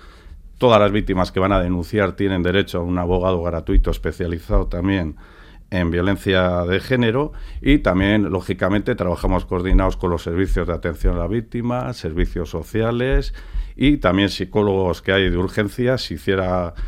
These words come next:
falta, también se presentan en comisaría a través de las diputaciones en cualquier momento del día.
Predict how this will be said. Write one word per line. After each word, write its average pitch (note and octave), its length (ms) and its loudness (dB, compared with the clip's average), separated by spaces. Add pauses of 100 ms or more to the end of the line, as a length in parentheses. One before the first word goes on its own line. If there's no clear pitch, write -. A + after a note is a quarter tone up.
(240)
falta, A2+ 380 0
también F#2+ 220 0
se F#2 120 -4
presentan F2+ 500 0
en F2 100 -2
comisaría F#2 680 2
a E2+ 60 0
través F2+ 260 0
de F2+ 100 -2
las F2 160 -4
diputaciones A2+ 840 -4
en F2+ 100 -4
cualquier F2 400 0
momento F2+ 720 -2
del D#2 220 -8
día. D2 260 -6